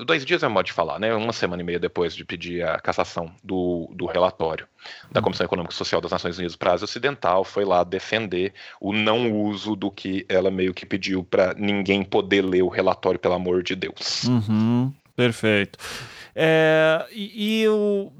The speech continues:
Speaker 2: nesse ponto, então, é, o que, o que dá, o que também juntou a questão da narrativa de que teria sido o governo Assad que lançou,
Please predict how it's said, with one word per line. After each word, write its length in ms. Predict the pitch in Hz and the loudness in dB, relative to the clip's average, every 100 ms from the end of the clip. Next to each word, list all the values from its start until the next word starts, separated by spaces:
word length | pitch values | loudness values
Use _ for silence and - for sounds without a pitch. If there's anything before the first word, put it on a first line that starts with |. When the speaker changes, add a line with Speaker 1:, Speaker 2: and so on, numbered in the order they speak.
| - | -6
Speaker 2:
nesse 640 | 175 196 196 226 247 - | -4 0 2 4 4 2
ponto, 400 | 208 - 196 165 | 0 2 2 2
então, 460 | 139 123 170 135 104 | -2 2 4 4 2
é, 340 | 143 139 139 139 | 2 4 6 6
o 340 | 139 156 147 | 4 0 -4
que, 180 | 139 202 196 185 | -2 0 2 0
o 80 | 156 | -2
que 160 | 208 | 0
dá, 720 | 165 135 165 190 175 117 101 117 | 0 2 4 6 6 4 0 -8
o 140 | 131 | -6
que 180 | 117 151 110 _ - | -4 -4 -6 _ 2
também 300 | 143 143 165 | 4 6 4
juntou 420 | 143 131 - 147 | 4 0 2 2
a 40 | |
questão 260 | 139 135 139 | 2 -2 0
da 60 | 135 | 0
narrativa 640 | 131 127 - 139 127 113 | 2 0 0 0 0 -2
de 140 | 107 117 | -2 -4
que 80 | |
teria 200 | 120 131 | -2 0
sido 200 | 131 139 | 0 0
o 20 | 131 | 0
governo 320 | 127 131 131 | 0 0 0
Assad 480 | 120 143 135 120 - | 0 2 4 2 -2
que 100 | 123 | -2
lançou, 600 | 120 117 - 135 127 | -2 -2 0 2 2